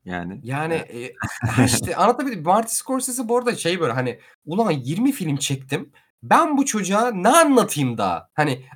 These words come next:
Speaker 2: anlatabildim demek istediğimi. <laughs> Ben bu çocuğa bir tane daha Goodfellas çeksem bu çocuk yine bana diyecek ki, "İyi de Spider-Man çekmedin sen." diyecek. Hani o
Speaker 1: <laughs>
Speaker 2: yüzden diyorum her ideolojinin gerizekalısı var. Bunları kafaya takarsak bu hayatta sanat, e, eseri üz-, üretemeyiz bence yani.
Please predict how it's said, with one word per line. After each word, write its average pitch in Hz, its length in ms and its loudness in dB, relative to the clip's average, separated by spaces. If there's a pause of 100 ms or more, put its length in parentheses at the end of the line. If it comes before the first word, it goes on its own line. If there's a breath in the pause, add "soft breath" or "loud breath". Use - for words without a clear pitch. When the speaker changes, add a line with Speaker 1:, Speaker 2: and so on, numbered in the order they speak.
Speaker 2:
anlatabildim 262 520 4
demek 160 220 6
istediğimi. 151 500 2
<laughs> - 40 -2
Ben 247 240 4
bu 190 80 -4
çocuğa 185 420 0
bir 180 100 -8
tane 202 160 6 (120)
daha 233 220 2 (400 loud breath)
Goodfellas 160 720 2
çeksem 139 420 -4 (120)
bu 156 80 -12
çocuk 190 260 -8
yine 196 180 -2
bana 185 180 0
diyecek 185 260 -10
ki, - 80 -12
"İyi 147 200 -4
de 123 100 -4
Spider-Man 131 540 -4
çekmedin 131 440 -8
sen." 95 280 -10
diyecek. 98 460 -12 (440)
Hani 139 120 0
o - 160 4
Speaker 1:
<laughs> - 0 -
Speaker 2:
yüzden 226 340 6
diyorum 139 260 0
her 170 140 4
ideolojinin 175 500 2
gerizekalısı 156 360 -2 (280)
var. 110 160 -6
Bunları 160 280 -2
kafaya 156 300 -4
takarsak 190 500 -2
bu - 100 -12
hayatta 147 320 -2
sanat, 139 420 -2 (180)
e, 120 100 -8
eseri 127 340 -4
üz-, 139 260 -8
üretemeyiz 139 600 0
bence 104 280 0
yani. 92 300 -2